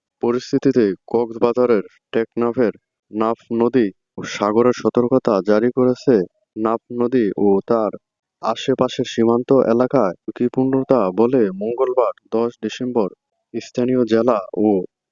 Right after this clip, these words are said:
সীমান্তবাসীদের সতর্কতা করে মাইকিং করে টেকনাফ উপজেলা প্রশাসন।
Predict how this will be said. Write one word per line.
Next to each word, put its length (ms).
সীমান্তবাসীদের 1000
সতর্কতা 640
করে 240
মাইকিং 480
করে 260
টেকনাফ 440
উপজেলা 560
প্রশাসন। 460